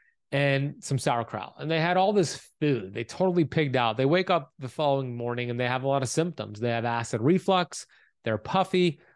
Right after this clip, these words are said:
They're bloated. They're either constipated or the other direction, they're, they have diarrhea. So they have a lot of symptoms. And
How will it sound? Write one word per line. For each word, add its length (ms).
They're 120
bloated. 680
They're 800
either 380
constipated 640
or 100
the 300
other 160
direction, 420
they're, 220
they 140
have 160
diarrhea. 520
So 100
they 60
have 100
a 20
lot 120
of 40
symptoms. 480
And 300